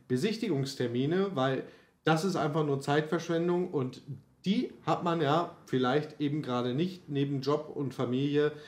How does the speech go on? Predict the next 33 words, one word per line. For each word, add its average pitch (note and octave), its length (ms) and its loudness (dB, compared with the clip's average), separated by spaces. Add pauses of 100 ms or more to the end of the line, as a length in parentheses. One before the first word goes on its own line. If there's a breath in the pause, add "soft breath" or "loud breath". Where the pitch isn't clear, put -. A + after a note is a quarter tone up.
(120 loud breath)
sondern C3+ 480 2
da B2 120 0
sollte C3+ 260 2
man A#2 220 -2
wirklich C3 260 -2
darauf G#2 220 -6
achten, C3+ 380 -6
dass A2 200 -6
man A#2 140 -4
nur G2+ 100 -2
sinnvolle G#2+ 480 -4
Termine G2 400 -6
wahrnimmt. C3 480 2 (460 loud breath)
Das D#3 120 4
sind B3 160 8
dann G3 120 6
natürlich E3+ 400 4
nicht D3 120 -2
ganz, - 420 -2
ganz D#3 200 4
so C3 100 0
viele C4+ 500 0 (180)
und E3 420 4
da D3+ 80 4
kommt E3+ 220 2
man D#3+ 100 0
dann D3+ 140 0
auch C3+ 120 0
relativ C#3+ 400 2
zügig D3+ 360 -6
zu C#3 100 -2
einem C3 160 0
Ergebnis. G3 720 0